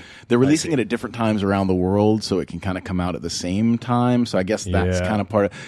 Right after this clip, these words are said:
Speaker 1: but they've moved this thing around a lot. At first it was gonna be September twenty-second, which is, uh, everybody knows Bilbo and Frodo's shared birthday, um,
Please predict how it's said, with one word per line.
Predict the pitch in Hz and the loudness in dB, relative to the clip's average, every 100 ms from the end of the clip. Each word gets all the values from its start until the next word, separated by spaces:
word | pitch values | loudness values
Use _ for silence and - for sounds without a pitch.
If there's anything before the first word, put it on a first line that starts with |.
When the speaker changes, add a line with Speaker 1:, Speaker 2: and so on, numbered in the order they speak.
| - | -4
Speaker 1:
but | 135 | 2
they've | 170 175 | 2 2
moved | 170 | 0
this | 135 - | -2 -6
thing | 113 | -4
around | 101 92 | -4 -4
a | 87 | -2
lot. | 90 92 90 | 0 0 0
At | |
first | - 107 | -2 -2
it | 107 | 0
was | 98 | -2
gonna | 98 | -2
be | 95 90 | -2 -4
September | 98 - 95 | -6 -6 -6
twenty-second, | 90 90 87 - 120 117 73 | -6 -6 -2 2 2 0 -4
which | 95 | -4
is, | 95 87 | -4 -2
uh, | 92 85 85 127 | 0 0 0 0
everybody | 123 120 107 90 | 0 -2 -2 -2
knows | 87 85 82 - - - | -4 -6 -8 -16 -18 0
Bilbo | 110 95 95 | 2 4 2
and | 90 | 0
Frodo's | 107 95 87 85 | 0 0 0 -2
shared | 101 87 85 | -2 -2 0
birthday, | 101 98 98 90 87 - - - - | -2 2 2 2 0 -8 -20 -20 -2
um, | 110 104 98 95 95 | 4 4 4 2 0